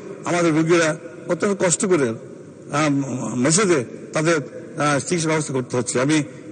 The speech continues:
আপনার মাধ্যমে মাননীয় স্বাস্থ্যমন্ত্রীকে একশো বেডের, আহ, শয্যা উন্নীত করার জন্য আমি সবাই, আমি স্বাস্থ্যমন্ত্রীর কাছে অনুরোধ জানাচ্ছি। মাননীয় স্পিকার, আমাদের জয়পুরহাটে একটি, আহ,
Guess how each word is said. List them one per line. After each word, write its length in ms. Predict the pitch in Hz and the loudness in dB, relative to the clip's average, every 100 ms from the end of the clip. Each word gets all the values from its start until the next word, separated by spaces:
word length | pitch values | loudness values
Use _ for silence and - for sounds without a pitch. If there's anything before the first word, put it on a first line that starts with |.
| - | -6
আপনার 280 | 127 147 170 | -4 0 2
মাধ্যমে 260 | 160 151 170 | 2 2 2
মাননীয় 400 | 160 160 165 156 - - - | 4 4 2 0 -6 -14 -4
স্বাস্থ্যমন্ত্রীকে 680 | 156 165 175 160 151 156 208 - - - - | -2 0 2 4 2 2 0 -4 -16 -12 -2
একশো 280 | 139 - | 4 4
বেডের, 240 | 202 175 139 104 - - - - - - - - | 6 4 2 -2 -10 -14 -16 -16 -16 -16 -16 -10
আহ, 160 | 147 131 | -4 -2
শয্যা 460 | - 151 147 151 165 | -2 -2 0 2 4
উন্নীত 280 | 160 190 175 | 4 4 2
করার 220 | 156 147 | 2 4
জন্য 260 | 156 143 131 - - - | 4 4 0 -6 -10 -2
আমি 180 | 147 | 0
সবাই, 320 | 127 151 147 143 | 2 0 2 2
আমি 180 | 135 113 - - | 2 -2 -10 -8
স্বাস্থ্যমন্ত্রীর 440 | 151 151 156 143 | -6 -2 0 2
কাছে 100 | 139 | 2
অনুরোধ 300 | 139 135 131 | 2 2 4
জানাচ্ছি। 400 | 120 110 104 - 101 - - - | 2 0 -2 -4 -6 -10 -16 -6
মাননীয় 220 | 160 202 185 | 0 4 2
স্পিকার, 420 | - 202 156 90 - - - - - - | 2 2 2 0 -6 -16 -16 -16 -16 -8
আমাদের 360 | 120 196 196 196 - - - - 139 - | 0 4 6 4 2 -8 -10 -10 -10 -2
জয়পুরহাটে 440 | 135 180 180 185 175 | 2 2 2 4 4
একটি, 360 | 170 160 - | 4 0 0
আহ, 920 | 202 175 - - - - - 151 151 | 0 0 -8 -16 -16 -16 -4 0 2